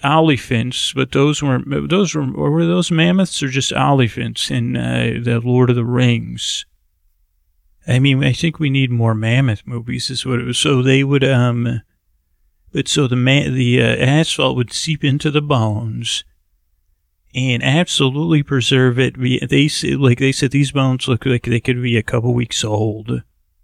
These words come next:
So they would be ca-, caked in this asphalt, and, and they said the asphalt goes in a conical shape, so then you can dig it out. And we'll see that on Project twenty-three around the corner. Not Project Runway,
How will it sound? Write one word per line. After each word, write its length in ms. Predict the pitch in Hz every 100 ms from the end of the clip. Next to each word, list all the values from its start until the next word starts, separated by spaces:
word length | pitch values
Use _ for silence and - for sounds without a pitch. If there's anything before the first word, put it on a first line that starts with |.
| _ _ _ _ _ _
So 520 | - - 127 113 113 110
they 260 | 123 123
would 160 | 127 120
be 140 | 120
ca-, 300 | - 120 139 -
caked 380 | 143 131 -
in 140 | 139 131
this 200 | 135 -
asphalt, 920 | 117 117 113 - - 104 101 107 -
and, 720 | 123 123 117 117 113 120 117 _ _ _ _ _ _ _ _ _ _ _ _ 143
and 260 | 127 131
they 100 | 135
said 260 | - 143 127
the 100 | 135
asphalt 520 | 135 123 - 135 127
goes 280 | 127 120 139
in 80 | 123
a 60 |
conical 480 | - 127 120 117 131
shape, 340 | - 120 120
so 160 | 131 131
then 180 | 117 120
you 80 | 117
can 180 | 123 107
dig 200 | 120 117
it 80 |
out. 140 | 113 117
And 100 | 117
we'll 100 | 117
see 200 | - 147
that 240 | 131 131
on 180 | 120 110
Project 540 | - 131 120 - 113
twenty-three 800 | - 131 123 113 - 135 127 139
around 260 | 117 107 113
the 80 | 113
corner. 400 | - 139 151 117
Not 260 | 127 156
Project 440 | - 165 160 147 -
Runway, 420 | 143 135 117